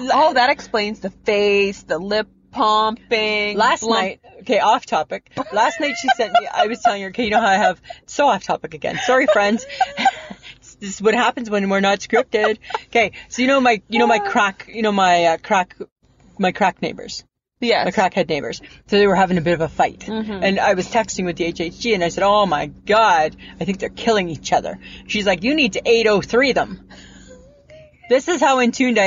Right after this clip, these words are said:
Speaker 2: am now to the H H G. Uh, 'cause in my mind, I'm like, "Huh?"
Speaker 1: What the hell is eight oh three?
Speaker 2: You go right to the Urban Dictionary. It's disturbing the peace.
Speaker 1: <laughs>
Speaker 2: It's disturbing the peace, right?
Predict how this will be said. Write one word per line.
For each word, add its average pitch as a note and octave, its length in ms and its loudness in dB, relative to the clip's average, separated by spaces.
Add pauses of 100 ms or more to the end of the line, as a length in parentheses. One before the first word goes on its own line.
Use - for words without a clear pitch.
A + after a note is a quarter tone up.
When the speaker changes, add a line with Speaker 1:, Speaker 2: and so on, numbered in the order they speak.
Speaker 2:
am F3 100 0
now F3+ 140 4
to F3+ 80 2
the F3+ 100 2
H F3+ 220 -2
H - 180 -8 (120)
G. E3+ 180 -2 (360)
Uh, G#3+ 220 2
'cause E3+ 160 -4
in F#3 60 0
my G3 100 4
mind, G#3+ 240 4
I'm F#3 80 2
like, D#3+ 140 -2 (160)
"Huh?" G3 160 -2 (200)
Speaker 1:
What G4 120 -10
the F#4+ 60 -12
hell F#4 260 2
is C4+ 80 -4
eight C4+ 220 0
oh C4 140 4
three? B3 420 0
Speaker 2:
You G3 140 -2
go F#3+ 120 2
right F3+ 200 0
to F3 80 -8
the F3+ 140 0
Urban F3 240 -2
Dictionary. D#3+ 580 -4 (200)
It's - 220 -4
disturbing G3+ 680 0
the A3+ 100 -4
peace. A#3 340 0
Speaker 1:
<laughs> C5+ 100 2 (1160)
Speaker 2:
It's B5+ 120 2
disturbing A#3 680 2
the D#4 200 0
peace, - 480 -2 (520)
right? B3+ 380 0